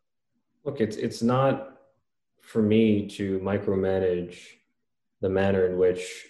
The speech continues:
Puerto Rico makes decisions. If Puerto Rico chose to express the will of the people through a binary plebiscite, then who am I to, to reject the outcome of that plebiscite?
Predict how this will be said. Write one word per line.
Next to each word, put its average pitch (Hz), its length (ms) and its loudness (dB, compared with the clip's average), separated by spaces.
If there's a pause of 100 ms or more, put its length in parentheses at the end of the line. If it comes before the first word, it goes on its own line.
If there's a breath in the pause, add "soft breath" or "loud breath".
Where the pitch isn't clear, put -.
Puerto 98 180 2
Rico 92 300 0
makes 87 280 -4
decisions. - 600 -6
If - 160 -12
Puerto 98 180 -4
Rico 98 280 -2
chose 95 460 -2
to 92 180 -6
express 92 500 -6
the 95 80 -4
will 92 220 2
of 92 80 -2
the - 60 -10
people 92 520 -2 (800)
through 95 260 0
a 92 420 0 (120)
binary 98 560 4
plebiscite, 90 760 -2 (720)
then 92 260 0
who 107 200 2
am 98 80 2
I 98 240 2
to, 90 560 -4 (1300)
to 101 120 -8
reject 98 540 0 (140)
the 98 100 2
outcome 98 300 0
of 90 100 -2
that 92 160 0
plebiscite? 98 640 -4